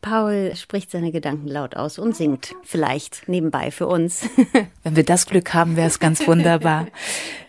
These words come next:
Speaker 2: Du hast schon gesagt, du bist zwischen Griechenland und Bremen. Mama Griechin, Papa Deutscher, geboren in Bremen. Was bedeutet Bremen als Ort für dich? Ist das so eine Verankerung? Ist das wichtig für dich?
Speaker 1: Mm, ja,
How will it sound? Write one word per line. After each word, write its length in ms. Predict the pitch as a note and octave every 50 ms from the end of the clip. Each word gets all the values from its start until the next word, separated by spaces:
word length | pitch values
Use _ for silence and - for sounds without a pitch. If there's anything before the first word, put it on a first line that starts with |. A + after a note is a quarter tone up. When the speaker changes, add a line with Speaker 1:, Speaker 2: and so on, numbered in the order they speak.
| _ _ -
Speaker 2:
Du 120 | A3 A3
hast 200 | A3+ B3 - -
schon 180 | - C4 A3+ G3+
gesagt, 580 | G3+ F#3 F3 F3 D#3+ D3+ - - - - - - _ _
du 80 | - E3+
bist 240 | - F#3 E3+ - -
zwischen 280 | - G#3 G3 - G#3+ F3
Griechenland 540 | F3 F#3 F#3+ - A3 F#3+ F3 E3+ E3+ -
und 160 | E3 D#3+ D#3 -
Bremen. 420 | - - E3+ F3+ G3+ A3+ B3 B3+ - _ _
Mama 280 | - F3+ F3+ F3+ F3+ F3
Griechin, 380 | - F#3+ G3+ G#3 - G3 F#3+
Papa 600 | - - F3+ F3 - E3+ E3 D#3+ E3 E3+ E3+ E3+ - - -
Deutscher, 500 | F3+ F3+ G3 G#3 - - G#3+ G3 G#3 - _ _ _
geboren 460 | - F3 D#3 E3+ G#3+ A3 A3 G#3+ G#3 F3+
in 200 | A#2 E3+ F3 F3
Bremen. 400 | F3 E3 E3+ F#3 G3 G3+ G#3+ - - - - -
Was 120 | - A#3 -
bedeutet 480 | - G#3+ F#3+ G#3 A3+ A3+ A#3 F#3 -
Bremen 260 | - F3+ G#3 G#3+ G#3+ G#3
als 340 | - E3+ F3 - - -
Ort 280 | - E3+ F3 E3+ F3 -
für 160 | - - -
dich? 360 | - - D3+ D#3 - - - - -
Ist 220 | - E3 - -
das 140 | F3 D#3 -
so 80 | -
eine 100 | D#3+ E3
Verankerung? 680 | D#3 - - F3+ - D3+ D3+ F3 - - A#3 A#3+ B3 A3+
Ist 160 | F#3+ - -
das 220 | F3+ - - -
wichtig 380 | D#3 D3+ - - - A3 - -
für 100 | - A3+
dich? 260 | A3 C4 C#4 - - _ _ _ _ _ _ _ _ _ _ _ - - - - - - - - - _ _ _ - -
Speaker 1:
Mm, 880 | G#3+ G#3+ G#3+ G#3+ G#3+ G#3+ G#3+ G#3+ G#3+ G#3+ G#3 G#3 G#3 G#3 G#3 G#3 - F#3+
ja, 320 | F#3+ G#3+ B3+ C#4 C#4 A#3+